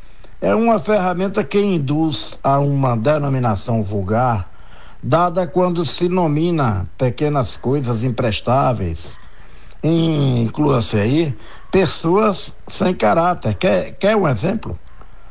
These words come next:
Quando você ouvir alguém dizer, "Esse ministro é um pau de bosta", sem dúvida tá se referindo a alguém com esses predicados nefastos.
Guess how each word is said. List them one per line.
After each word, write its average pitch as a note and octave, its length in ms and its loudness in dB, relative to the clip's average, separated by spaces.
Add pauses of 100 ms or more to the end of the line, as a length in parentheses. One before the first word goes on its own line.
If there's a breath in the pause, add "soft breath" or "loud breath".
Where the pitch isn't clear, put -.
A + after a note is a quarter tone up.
(420 soft breath)
Quando A#3 220 2
você B3 140 2
ouvir G3 200 2
alguém E3 280 0
dizer, A2+ 320 0 (240 loud breath)
"Esse G3+ 360 2
ministro F#3 600 2
é F3+ 40 4
um E3 100 -2
pau E3 280 2
de C#3+ 160 0
bosta", B2+ 920 0 (760)
sem B3 240 0
dúvida A3 360 2
tá A#3 220 2
se G#3+ 160 -4
referindo F#3+ 800 2
a F#3 40 4
alguém C#3+ 600 0 (400 soft breath)
com E3 180 0
esses D3+ 360 -2
predicados A#2 1000 0 (380 soft breath)
nefastos. A2+ 960 -2